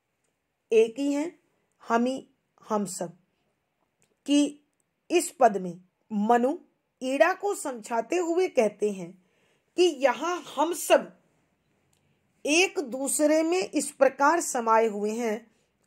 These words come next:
हमारे बीच कोई भिन्नता नहीं है। न और कुटुंबी कि हम सबका अलग-अलग परिवार नहीं है, हम एक ही परिवार से संबंधित हैं और हम केवल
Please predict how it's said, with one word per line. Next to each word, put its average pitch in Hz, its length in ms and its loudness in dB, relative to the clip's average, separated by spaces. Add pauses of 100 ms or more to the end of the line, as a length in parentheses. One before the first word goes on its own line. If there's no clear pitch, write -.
हमारे 254 420 0
बीच 220 520 -12 (220)
कोई 294 260 0
भिन्नता 202 720 -4 (340)
नहीं 175 460 -10
है। 165 100 -18 (180)
न 302 320 2 (140)
और 277 240 10
कुटुंबी 202 580 -4 (680)
कि 302 320 -2
हम 262 180 0
सबका 302 640 2 (720)
अलग-अलग 320 600 2
परिवार 247 480 2
नहीं 202 380 -8
है, 196 220 -10 (420)
हम 311 340 2
एक 311 300 -2
ही 359 160 2
परिवार 262 520 2
से 233 180 -2
संबंधित 208 680 -4
हैं 214 420 -6 (1120)
और 269 260 8 (360)
हम 302 360 -2
केवल 226 400 0